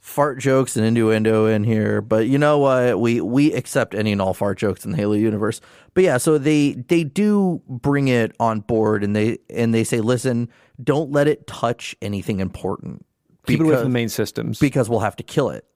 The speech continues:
Speaker 1: Because remember, we saw that it was a first strike, correct? Where that one repaired a Spartan's armor,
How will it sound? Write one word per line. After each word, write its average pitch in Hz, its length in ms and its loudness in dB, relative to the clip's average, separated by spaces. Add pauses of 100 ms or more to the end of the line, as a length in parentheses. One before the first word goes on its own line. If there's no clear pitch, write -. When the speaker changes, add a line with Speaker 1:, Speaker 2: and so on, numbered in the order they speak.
(100)
Speaker 1:
Because 123 300 0
remember, 123 220 2
we 117 100 2
saw 113 200 0
that 104 120 0
it 98 40 2
was 104 120 0
a - 60 -14
first - 280 -4
strike, - 320 -2
correct? 120 380 -2 (240)
Where 131 120 2
that 120 160 0
one 120 640 -2 (140)
repaired 117 800 0
a 117 120 -4
Spartan's 98 420 -4
armor, 127 400 0